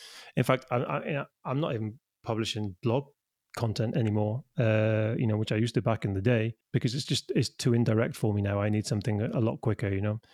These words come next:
and while referrals are al-, are also great, you can't rely on referrals.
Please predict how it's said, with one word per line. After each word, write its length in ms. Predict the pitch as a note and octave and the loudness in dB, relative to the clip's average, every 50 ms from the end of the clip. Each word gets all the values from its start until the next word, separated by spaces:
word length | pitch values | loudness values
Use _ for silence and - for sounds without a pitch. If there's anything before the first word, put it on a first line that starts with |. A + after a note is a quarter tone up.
| _ _ _ - | _ _ _ -2
and 140 | - A#2 A2 | 0 2 2
while 160 | A2 A2 G#2 | 2 2 2
referrals 580 | G#2 G#2 - - E3 D#3+ D3 B2+ A#2+ G#2 G2 A2 | 0 -2 0 0 2 2 2 0 -2 -2 -2 -2
are 80 | A#2 A#2 | -2 0
al-, 180 | A2+ B2+ - - | 0 0 0 0
are 160 | D3 B2 C3+ | 2 4 4
also 260 | D3+ D#3+ - - A2+ | 4 4 4 2 0
great, 360 | G#2 - G#2+ A2 C3 E3+ - - _ _ _ _ _ | 2 2 2 2 2 0 -4 -12 _ _ _ _ _
you 80 | - - | -4 -2
can't 220 | - A#2 A2+ B2+ | 0 0 2 2
rely 220 | A2+ A2+ A2+ A2+ A2 | 2 2 2 2 2
on 120 | G#2 G#2+ | 0 0
referrals. 520 | G#2 - - B2 A2 G#2+ G2 G2+ G2 F#2+ | -2 -2 0 0 2 2 0 -2 -4 -6